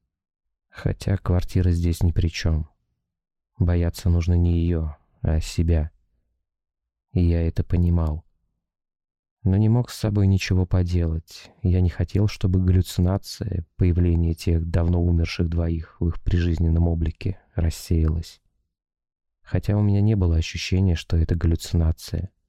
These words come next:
Мать словно перевоплотилась в другого, реального, как стоящий передо мной бокал,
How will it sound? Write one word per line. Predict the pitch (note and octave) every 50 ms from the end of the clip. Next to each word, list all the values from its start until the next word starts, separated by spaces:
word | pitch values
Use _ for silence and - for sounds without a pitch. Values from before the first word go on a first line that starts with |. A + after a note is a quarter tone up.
| _ _ _ _ _ _ _ _ _ _ _ _ _ _
Мать | - G2+ G#2 A2 -
словно | - - - G#2 G2+ G2 G2+ G2
перевоплотилась | - - F#2 F#2+ F#2 F2+ - F#2+ F2+ - - F#2+ G2 G2+ F2 F2+
в | F2
другого, | F2 F2 F2 E2+ F2+ F2 F2 E2 D#2+ D#2 D#2+ F2 - -
реального, | - F2 E2+ E2 F2 F#2 F#2 F#2 F2+ E2+ D#2+ D#2+ D#2+
как | - - F2+ -
стоящий | - - - F2 E2+ E2 D#2+ - - - -
передо | - E2+ E2 E2+ E2 E2+
мной | E2+ E2+ E2+ E2
бокал, | D#2+ D#2 D#2+ D#2 - - E2+ E2+ F2+ F#2 F2+ -